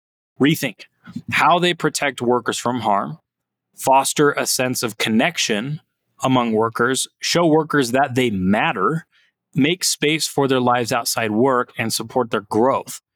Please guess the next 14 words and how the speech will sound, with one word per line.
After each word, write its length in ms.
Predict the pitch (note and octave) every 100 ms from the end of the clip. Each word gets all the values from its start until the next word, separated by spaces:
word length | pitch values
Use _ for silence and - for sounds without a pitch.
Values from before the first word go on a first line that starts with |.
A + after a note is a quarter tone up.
| _ _ _ _ -
It 80 |
will 140 | F#3 E3+
be 140 | D3
worth 440 | C3 C3 E3 E3 G#2
it 240 | G#2 - _ _ _ _ _ _ _ -
because 300 | C3 C#3 B2
the 80 |
benefits 520 | A2+ B2+ D3+ D3+ D3 C3+
will 160 | C3+
accrue 360 | B2 - B2 B2
for 180 | - A2+
workers 680 | A2 B2 - A#2 A#2+ - - _ -
and 180 | B2 A#2+ C3
organizations 1040 | B2 A#2 A#2 A2 A2+ A#2 - G#2+ G2+